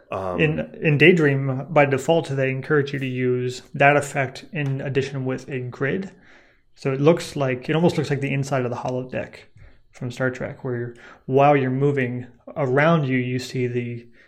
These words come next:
Speaker 2: grid that you're moving inside of, and you just see the tunnel of the scene. It's kind of a neat visual effect.
Speaker 1: Hmm.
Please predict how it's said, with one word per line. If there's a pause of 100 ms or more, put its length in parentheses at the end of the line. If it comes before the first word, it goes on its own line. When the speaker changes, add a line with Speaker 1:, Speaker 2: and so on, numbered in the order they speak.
(160)
Speaker 2:
grid
that
you're
moving
inside
of,
and
you
just
see
the
tunnel
of
the
scene. (400)
It's
kind
of
a
neat
visual
effect. (580)
Speaker 1:
Hmm.